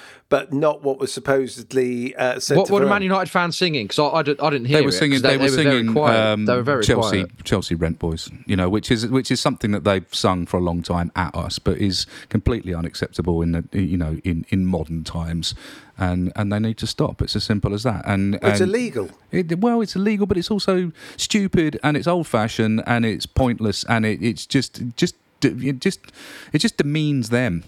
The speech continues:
Speaker 3: more than anything. And I think Chelsea fans are, you know, they, I haven't heard a lot of,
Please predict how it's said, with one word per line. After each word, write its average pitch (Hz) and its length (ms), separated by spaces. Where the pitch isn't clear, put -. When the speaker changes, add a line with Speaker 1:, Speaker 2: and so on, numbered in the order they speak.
Speaker 3:
more 104 200
than 95 100
anything. 87 500
And 110 100
I 110 40
think 151 240
Chelsea 104 280
fans 92 400
are, 92 180
you 117 120
know, 92 120
they, 104 140
I 139 140
haven't 135 220
heard 104 200
a 92 220
lot 101 200
of, - 220